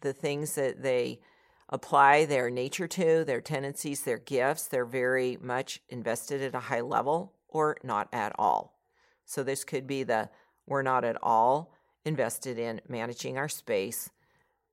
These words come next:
the same way other type fours just naturally will. And I found it interesting in the way she posed her question was,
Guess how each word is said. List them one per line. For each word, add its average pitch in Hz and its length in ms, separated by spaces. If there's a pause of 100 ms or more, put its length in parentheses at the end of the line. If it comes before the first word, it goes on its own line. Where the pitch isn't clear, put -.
(460)
the 196 100
same 220 300
way 185 220
other 139 300
type 127 360
fours 123 420
just - 240
naturally 113 520
will. 113 380 (400)
And 160 80
I 151 60
found 190 340
it 247 80
interesting 170 480
in 131 140
the 131 80
way 135 220
she - 180
posed 147 460
her 139 100
question 147 540
was, 113 400